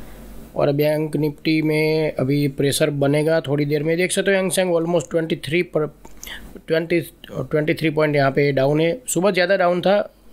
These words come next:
हंड्रेड पॉइंट, वहाँ से थोड़ा रिकवर करने की कोशिश कर रहा है, लेकिन कामयाब नहीं है। Zerodha में अकाउंट ओपन कराना दोस्तों चाहते हो तो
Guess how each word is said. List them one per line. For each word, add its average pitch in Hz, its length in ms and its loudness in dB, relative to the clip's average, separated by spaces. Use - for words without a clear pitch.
हंड्रेड 151 420 0
पॉइंट, 196 200 0
वहाँ 156 200 4
से 156 100 0
थोड़ा 165 200 2
रिकवर 180 320 2
करने 185 240 0
की 190 120 -4
कोशिश 180 400 -2
कर 170 120 2
रहा 190 120 2
है, 196 100 0
लेकिन 170 380 0
कामयाब 196 360 2
नहीं 180 140 2
है। 202 260 0
Zerodha 190 320 0
में 196 280 0
अकाउंट 180 280 2
ओपन 180 220 0
कराना 175 300 2
दोस्तों 165 280 0
चाहते 156 280 2
हो 170 200 2
तो 160 560 0